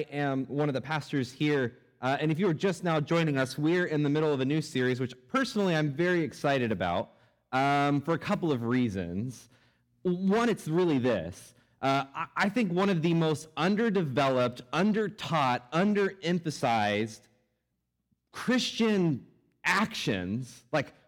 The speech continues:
part of why we do church is unity. Right, right. So most of us have heard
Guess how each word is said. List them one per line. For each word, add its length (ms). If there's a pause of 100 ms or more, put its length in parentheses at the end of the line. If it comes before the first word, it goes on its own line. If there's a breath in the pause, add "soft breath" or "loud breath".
part 320
of 120
why 260
we 180
do 340
church 760 (1040 soft breath)
is 600 (420)
unity. 720 (800)
Right, 160
right. 180
So 220
most 320
of 80
us 100
have 140
heard 260